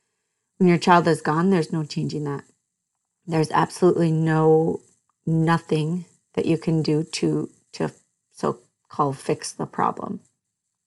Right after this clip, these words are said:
After Aria died, I had a lot of anger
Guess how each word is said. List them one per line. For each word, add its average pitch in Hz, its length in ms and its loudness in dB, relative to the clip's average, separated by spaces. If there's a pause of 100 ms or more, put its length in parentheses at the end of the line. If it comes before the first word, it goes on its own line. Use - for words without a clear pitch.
(880)
After 180 340 4
Aria 160 340 4
died, 156 340 0
I 165 80 2
had 151 280 0
a 147 100 -2
lot 143 280 -2
of 143 180 -8
anger 151 480 -4